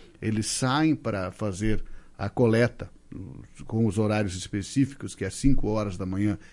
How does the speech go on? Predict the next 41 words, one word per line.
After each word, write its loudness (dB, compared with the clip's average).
e 6
duas 2
horas -4
da -4
tarde, -2
coletam 4
e 2
levam -2
até -4
o 0
aterro 0
com 0
os -8
respectivos -4
pesos. 2
Em 0
chegando 0
lá 2
é 2
pesado, 0
tanto -2
na 4
entrada 2
quanto 0
na 0
saída. -4
O 4
que 6
é 8
que -2
vem 2
acon-, 0
o, 2
acontecendo? 4
O -6
que 0
é 4
que -8
vem 8
ocorrendo? 2
Ah, -4